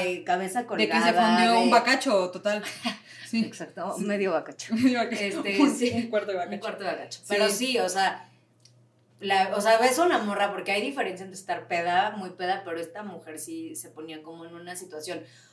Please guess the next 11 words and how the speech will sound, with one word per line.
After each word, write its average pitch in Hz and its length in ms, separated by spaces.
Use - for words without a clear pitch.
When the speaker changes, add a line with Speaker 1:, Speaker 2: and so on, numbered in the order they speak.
Speaker 1:
justo 262 440
muy 247 260
vulnerable, 202 880
¿no? 185 120
De 180 180
Speaker 2:
Sí. 190 60
Speaker 1:
estoy 202 440
out, 214 380
o 175 80
sea, 180 200
de 175 360